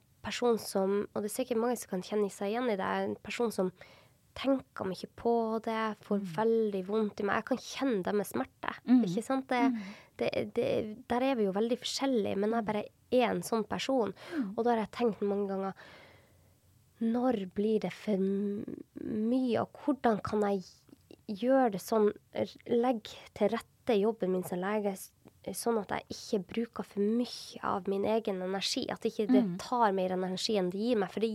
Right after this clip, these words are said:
Speaker 1: gir meg også utrolig mye av pasienter.
Speaker 2: Mm. Ja, eh, det som er, er at, eh, det er jo veldig, veldig mye som vi kan gjøre selv.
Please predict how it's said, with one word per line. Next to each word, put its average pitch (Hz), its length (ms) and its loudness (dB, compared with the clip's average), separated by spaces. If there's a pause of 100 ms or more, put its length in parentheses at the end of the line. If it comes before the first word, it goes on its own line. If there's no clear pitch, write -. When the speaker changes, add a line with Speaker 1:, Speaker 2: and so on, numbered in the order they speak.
Speaker 1:
gir 247 300 0
meg 185 120 0
også 196 280 -2
utrolig 208 440 0
mye 190 280 -4
av 196 160 -2
pasienter. - 540 -2 (120)
Speaker 2:
Mm. 240 320 8 (1000)
Ja, 262 160 8 (200)
eh, 247 480 6
det - 160 4
som 269 200 2
er, 269 240 2
er 254 100 0
at, - 280 -6 (120)
eh, 190 640 0
det 208 180 4
er 254 140 8
jo 262 160 4
veldig, 196 280 4
veldig 202 200 0
mye 175 220 0
som 180 120 0
vi 175 120 2
kan 196 300 4
gjøre 202 500 2
selv. 302 360 4